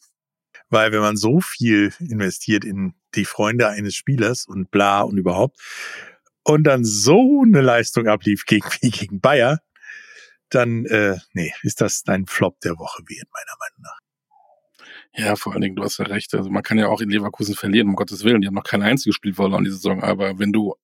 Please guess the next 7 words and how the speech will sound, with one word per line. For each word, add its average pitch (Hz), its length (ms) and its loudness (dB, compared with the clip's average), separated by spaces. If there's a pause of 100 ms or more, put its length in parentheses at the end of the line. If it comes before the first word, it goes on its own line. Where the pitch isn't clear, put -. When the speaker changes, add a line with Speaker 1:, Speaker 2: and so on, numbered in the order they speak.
Speaker 2:
als 165 440 2
Bayern 120 640 2
München 104 580 2 (120)
keine 127 440 2 (240)
einzige 110 580 0
Torchance 101 520 -2
hast, - 300 -8